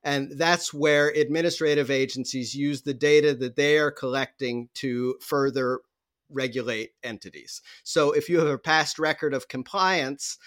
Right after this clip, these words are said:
they might be a little more lax in future regulations, such as in giving new permits or conducting new inspections. If you have a record of violations, they might give you more intense scrutiny going forward,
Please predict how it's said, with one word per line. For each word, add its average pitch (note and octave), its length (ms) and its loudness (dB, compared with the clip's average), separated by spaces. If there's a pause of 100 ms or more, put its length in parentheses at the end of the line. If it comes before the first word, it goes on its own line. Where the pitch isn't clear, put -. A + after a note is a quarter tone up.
(160)
they C#3 120 2
might C#3+ 280 0
be C#3+ 120 0
a C3+ 80 2
little D3 220 0
more C#3 300 0
lax C3 560 -2
in B2 220 -6
future B2+ 580 -4 (140)
regulations, A#2+ 760 -2
such A#2+ 200 -6
as A2+ 120 -8
in A#2 140 -6
giving A#2 340 -2
new B2+ 160 -4
permits - 680 -4 (260)
or A#2 360 0
conducting B2 600 -4
new B2 140 0
inspections. G#2+ 720 -6 (240)
If B2+ 160 -2
you D3+ 120 6
have C3+ 120 4
a C3 80 4
record C#3 360 0
of A#2 100 -4
violations, D3+ 960 4 (200)
they F3 140 4
might D3+ 240 4
give C#3+ 160 0
you D3 140 0 (120)
more E3+ 320 6
intense D#3 400 2
scrutiny A#2+ 480 -2
going A2+ 360 -2
forward, E2+ 480 -10